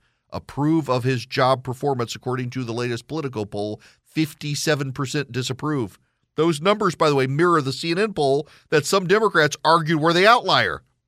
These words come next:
Democratic governors are rushing to get ahead now. Think about this. It is not a coincidence. Think of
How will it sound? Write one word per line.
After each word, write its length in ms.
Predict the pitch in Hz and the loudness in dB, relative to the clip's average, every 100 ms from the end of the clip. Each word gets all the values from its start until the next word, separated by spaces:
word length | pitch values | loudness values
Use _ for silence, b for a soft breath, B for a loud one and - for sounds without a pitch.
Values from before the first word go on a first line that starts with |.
| _ _ _ _ _ _ _ _ _ _ _ _ _ _ _ _ _ b b b 123 | _ _ _ _ _ _ _ _ _ _ _ _ _ _ _ _ _ b b b 0
Democratic 500 | 196 247 208 190 160 | 2 2 4 4 6
governors 380 | 165 170 202 175 | 2 4 0 0
are 80 | |
rushing 400 | 151 175 170 196 | 2 0 0 -6
to 60 | 185 | -4
get 120 | 185 | 0
ahead 300 | 196 214 247 | 2 2 0
now. 320 | 247 202 110 - _ _ _ _ _ _ _ _ _ _ _ _ _ | 2 2 0 -8 _ _ _ _ _ _ _ _ _ _ _ _ _
Think 160 | 175 170 | -6 0
about 260 | 208 117 | 2 2
this. 180 | 110 - | 0 -4
It 120 | 131 | -4
is 80 | 120 | -2
not 180 | 139 165 | -2 -2
a 80 | 180 | -2
coincidence. 640 | 170 202 202 135 120 - b b b | -2 -4 -4 -4 -4 -6 b b b
Think 380 | _ - 247 254 | _ -2 -2 2
of 140 | 208 | 0